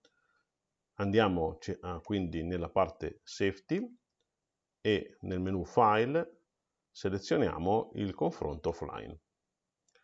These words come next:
Andiamo a indicare il progetto di destinazione, che sarà la versione due, e andiamo poi a fare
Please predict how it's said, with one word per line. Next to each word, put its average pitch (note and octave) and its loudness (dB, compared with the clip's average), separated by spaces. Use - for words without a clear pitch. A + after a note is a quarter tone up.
Andiamo F#2+ 2
a F2+ 4
indicare F#2 2
il E2 -4
progetto E2+ -2
di D#2+ -2
destinazione, B2+ -2
che - -8
sarà D#2 -6
la D#2 -6
versione D#2 -6
due, D3 0
e - -4
andiamo A2+ 4
poi D#2+ 0
a D3+ -2
fare D#2+ -4